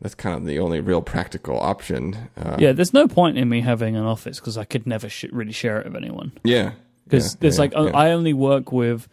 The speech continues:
Speaker 2: one person in the U K. Everybody else is either in America, and then there's Federico in Italy, right?
Speaker 1: Yeah,
Speaker 2: Like,
Speaker 1: yeah.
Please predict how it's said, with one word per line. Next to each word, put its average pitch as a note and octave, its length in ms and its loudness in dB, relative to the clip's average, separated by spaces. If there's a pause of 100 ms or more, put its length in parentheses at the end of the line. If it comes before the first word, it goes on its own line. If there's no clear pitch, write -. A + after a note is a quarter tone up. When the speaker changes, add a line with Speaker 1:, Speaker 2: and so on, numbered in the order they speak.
(320)
Speaker 2:
one C3 440 4
person B2+ 440 -2
in G#2+ 120 -6
the G#2 80 -6
U G#2 160 -8
K. G2+ 240 -6
Everybody A2+ 500 -2
else G#2 400 -6
is G#2+ 480 -8
either A2 300 -6
in G#2 100 -4
America, G2+ 600 -4
and G2+ 160 -8
then G2+ 160 -8
there's G2+ 260 -10
Federico G2+ 560 -8
in G2+ 80 -8
Italy, - 440 -14 (320)
right? - 160 -16 (280)
Speaker 1:
Yeah, G#2 200 0 (160)
Speaker 2:
Like, G#2 180 -2
Speaker 1:
yeah. F2 120 -2